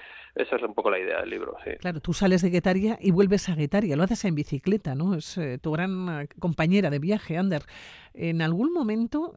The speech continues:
Speaker 2: alguna de las historias, porque te has ido encontrando historias muy curiosas, historias de vida, que las has ido mezclando con la historia de hace quinientos años. En
Speaker 1: Sí.
Speaker 2: alguna de estas historias, ¿te paraste más de la cuenta? En, o en alguno de
Speaker 1: Sí,
Speaker 2: estos
Speaker 1: una,
Speaker 2: lugares,
Speaker 1: una y
Speaker 2: sí.
Speaker 1: otra vez,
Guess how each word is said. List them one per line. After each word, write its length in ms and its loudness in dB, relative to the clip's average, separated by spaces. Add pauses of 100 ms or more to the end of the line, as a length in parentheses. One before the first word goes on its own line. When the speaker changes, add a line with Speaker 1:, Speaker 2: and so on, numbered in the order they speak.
Speaker 2:
alguna 280 0
de 80 0
las 180 -2
historias, 320 -2
porque 240 -2
te 80 -4
has 100 -8
ido 120 -2
encontrando 340 -2
historias 340 0
muy 120 2
curiosas, 460 -4
historias 540 -4
de 240 -2
vida, 240 -6
que 80 -10
las 140 -8
has 160 -6
ido 120 -2
mezclando 380 -4
con 80 -6
la 60 -4
historia 260 -4
de 60 -4
hace 160 -6
quinientos 420 -4
años. 300 -6 (340)
En 100 -2
Speaker 1:
Sí. 60 4
Speaker 2:
alguna 200 0
de 80 -2
estas 280 -6
historias, 540 -4 (340)
¿te 120 0
paraste 500 -4
más 200 -4
de 80 -10
la 120 -12
cuenta? 480 -14 (480)
En, 200 -4
o 180 0
en 80 0
alguno 220 0
de 80 0
Speaker 1:
Sí, 80 4
Speaker 2:
estos 120 6
Speaker 1:
una, 120 4
Speaker 2:
lugares, 260 2
Speaker 1:
una 160 6
y 40 2
Speaker 2:
sí. 80 2
Speaker 1:
otra 260 0
vez, 280 0